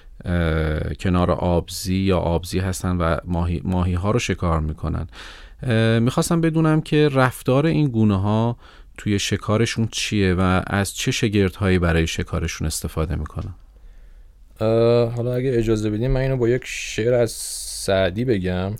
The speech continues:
Speaker 1: خواهش
Speaker 2: که
Speaker 1: می‌کنم.
Speaker 2: البته به زعم سعدی چندان تو شکار وجود نداره، ولی خب، اه، تو گلستان اینو آورده که، اه، «همای بر همه مرغان از آن شرف دارد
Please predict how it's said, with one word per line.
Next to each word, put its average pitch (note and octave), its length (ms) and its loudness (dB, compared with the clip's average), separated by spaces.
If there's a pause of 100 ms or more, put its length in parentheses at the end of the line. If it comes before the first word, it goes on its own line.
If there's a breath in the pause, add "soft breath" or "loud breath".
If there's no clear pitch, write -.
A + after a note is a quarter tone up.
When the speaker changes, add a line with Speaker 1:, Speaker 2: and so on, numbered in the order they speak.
Speaker 1:
خواهش - 340 -4
Speaker 2:
که - 60 -4
Speaker 1:
می‌کنم. F#2 180 0
Speaker 2:
البته G2 260 -4 (1300)
به - 80 -6
زعم F#2 400 -4
سعدی F2+ 540 -6 (720 soft breath)
چندان F2+ 380 -4
تو - 120 -14
شکار - 420 -6
وجود F2+ 400 -6
نداره، A2+ 480 2 (600 soft breath)
ولی F#2+ 200 -4
خب، - 340 -4
اه، D#2 240 0 (180)
تو A#2 100 -10
گلستان A2+ 540 0
اینو A#2 160 2
آورده G#2 400 2
که، A2 400 2 (300)
اه، F#2 300 -4 (180)
«همای A2+ 320 4
بر G#2 180 2
همه G#2+ 180 0
مرغان G#2+ 420 0
از G2 200 -2
آن A2+ 100 0
شرف G#2 360 0
دارد G2 400 2